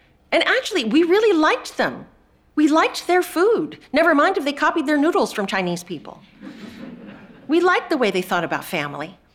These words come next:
We liked the way they called each other auntie and uncle, just like we did. But they did not like us. They did not like the Chinese food trucks that appeared at our factories. They did not like our working on Sundays. And on our side, though we liked them generally,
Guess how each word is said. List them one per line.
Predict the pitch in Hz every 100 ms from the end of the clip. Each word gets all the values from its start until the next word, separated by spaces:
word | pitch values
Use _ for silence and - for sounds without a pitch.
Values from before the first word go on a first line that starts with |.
| _ _ _
We | 262
liked | 311 330
the | 269
way | 220
they | 190
called | 185 214 196
each | 180
other | 175 170
auntie | - 196 190 160
and | 165
uncle, | 165 175 139 151 -
just | 285 -
like | 196 -
we | 175
did. | 170 - - _ _ _ _ _ _ _ _ _ _ _ _ _ _
But | 240 208 196
they | 202
did | 196 185 180
not | 147
like | 82 - -
us. | 139 - - - _ _ _ _ _ _ _ _ _ _ _ _ _
They | 175
did | 156 143
not | 180 -
like | 185
the | 165
Chinese | - 180 175 160
food | - 220
trucks | - 196 190
that | 175
appeared | 156 156 175 156
at | 147
our | 143
factories. | 147 202 208 156 120 101 - - - - -
They | 151
did | 143 143
not | 180 180
like | 185
our | 185
working | 185 202 202 180
on | 190
Sundays. | 233 240 180 - - - - _ _ _ _
And | 175
on | 175
our | 196 311
side, | 320 160 135 185
though | 196
we | 214
liked | 202 214 214
them | 175
generally, | 170 170 330 202 143 175